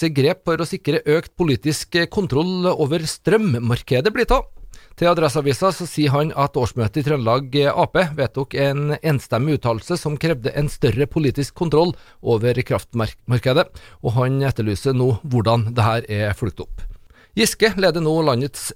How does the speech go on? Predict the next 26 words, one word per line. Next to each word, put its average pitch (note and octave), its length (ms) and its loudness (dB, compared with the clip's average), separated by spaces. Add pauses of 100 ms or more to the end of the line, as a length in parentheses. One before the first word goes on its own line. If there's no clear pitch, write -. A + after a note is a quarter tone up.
desidert D3 580 2
største - 380 -2
A D3+ 60 4
P-lag, C#3 520 2
Nidaros G#2+ 560 -2
Sosialdemokratiske A#2 1200 0
Forum. G#2 360 0 (600)
Strømprisen F3+ 600 0
i E3+ 240 0 (160)
Trøndelag F#3+ 460 0
er C3 100 -4
i D#3 160 0
dag C3 380 0 (180)
høyest D3 540 -2 (100)
i G2+ 240 -4
Europa. B2 420 0 (1900)
Fylkesdirektøren F3+ 1040 2
mener G3+ 280 2
det G3 80 0
må F3+ 320 4
settes C3 360 -4
av F3 200 4
åtte - 260 -2
hundre E3+ 180 2
og F3 80 2
førtito D#3+ 500 0